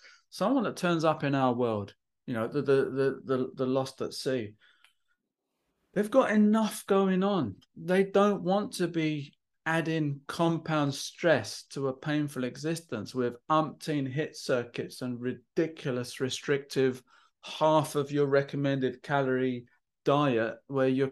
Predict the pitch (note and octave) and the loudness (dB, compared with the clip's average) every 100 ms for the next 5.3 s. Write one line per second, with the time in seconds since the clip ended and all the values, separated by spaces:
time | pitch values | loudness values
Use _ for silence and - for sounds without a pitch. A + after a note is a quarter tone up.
0 | - D3 C#3+ D3+ D3 - C3+ C3 C3 B2+ | -2 0 2 2 0 0 2 4 4 2
1 | A#2 C3+ C3 B2+ A2+ - - C#3+ C#3+ C#3 | 0 0 2 2 0 -4 2 4 4 2
2 | B2+ B2 B2 D3 C#3+ C#3 B2+ C3 C3+ C3+ | 0 -2 -2 -2 -2 -2 0 2 2 0
3 | - C3 C3 D3 D3 - C3 C3 - E3+ | -2 -2 0 0 -2 -2 -4 -4 -2 -2
4 | D#3+ D3+ B2 A2+ D3 C3+ B2+ A#2 - C#3 | 0 -2 -4 -4 0 2 0 -4 -2 -2
5 | C#3+ B2 B2+ | -2 -6 -6